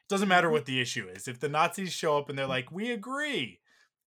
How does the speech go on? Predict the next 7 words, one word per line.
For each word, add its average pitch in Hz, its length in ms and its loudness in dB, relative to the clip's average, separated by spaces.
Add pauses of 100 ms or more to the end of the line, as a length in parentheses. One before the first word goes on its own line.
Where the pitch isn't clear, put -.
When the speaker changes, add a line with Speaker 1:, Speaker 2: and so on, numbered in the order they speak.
(460)
Speaker 1:
you've 160 200 -4
made 160 180 2
a 139 40 0
mistake. - 480 -6
You've, 131 200 -6
you've, 147 340 -6 (360)
you, 160 180 -6